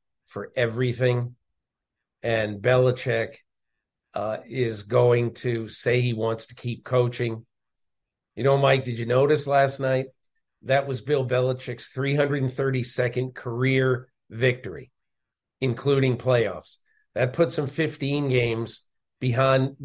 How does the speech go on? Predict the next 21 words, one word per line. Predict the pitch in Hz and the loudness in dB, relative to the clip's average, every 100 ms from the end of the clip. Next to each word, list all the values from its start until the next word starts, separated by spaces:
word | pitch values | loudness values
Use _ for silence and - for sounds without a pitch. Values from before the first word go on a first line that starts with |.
| 127 175 | -10 -10
fifteen | 139 160 139 147 139 131 | -4 -2 -2 -2 0 2
wins | 120 117 117 | 0 -2 -6
behind | 113 101 123 120 120 117 117 _ _ _ _ | -8 -4 0 2 2 -2 -6 _ _ _ _
Don | 123 120 117 | 0 2 -2
Shula, | - 120 98 87 | -4 -6 -6 -4
which | 135 147 170 | -4 -4 2
means | 190 165 127 131 - _ _ _ _ _ _ _ | 4 6 4 0 -4 _ _ _ _ _ _ _
he's | 143 139 | -14 2
gotta | 180 165 | 4 4
win | 156 143 | 2 0
sixteen | - 180 - - 175 170 156 | -2 -4 -4 0 0 2 2
games | 139 127 117 92 | 4 4 0 -6
now | 95 82 _ _ _ _ - | -12 -14 _ _ _ _ -6
to | 135 | -2
be | 135 | 2
the | 135 | 2
winningest | 135 139 139 127 - | 4 4 4 0 0
coach | 135 123 | 0 2
of | 123 107 | -2 -2
all | 107 104 | -2 -2
time. | 117 98 85 | -4 -4 -8